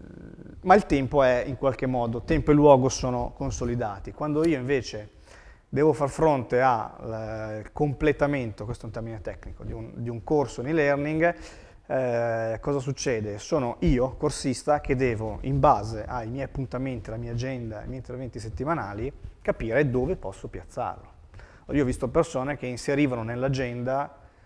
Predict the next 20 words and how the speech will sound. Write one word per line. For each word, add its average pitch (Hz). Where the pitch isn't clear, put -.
la 123
mezz'ora 135
di 127
corso 120
online. 110
Ogni 127
due 127
o -
tre 147
giorni 135
inserivano 127
il 120
pezzo -
di 123
mezz'ora, 120
un'ora, 107
perché 117
si, 131
si 135
auto-organizzavano. 120